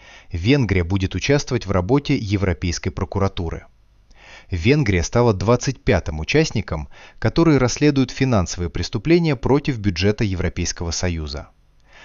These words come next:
Это может укрепить защиту средств Европейского Союза.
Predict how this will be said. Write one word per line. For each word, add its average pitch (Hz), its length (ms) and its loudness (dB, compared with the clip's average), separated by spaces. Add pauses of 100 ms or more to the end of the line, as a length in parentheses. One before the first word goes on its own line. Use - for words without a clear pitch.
(220)
Это 147 260 2
может 120 380 2
укрепить 107 500 -2
защиту 85 380 -4
средств 131 440 -2
Европейского 87 720 -4
Союза. 76 560 -6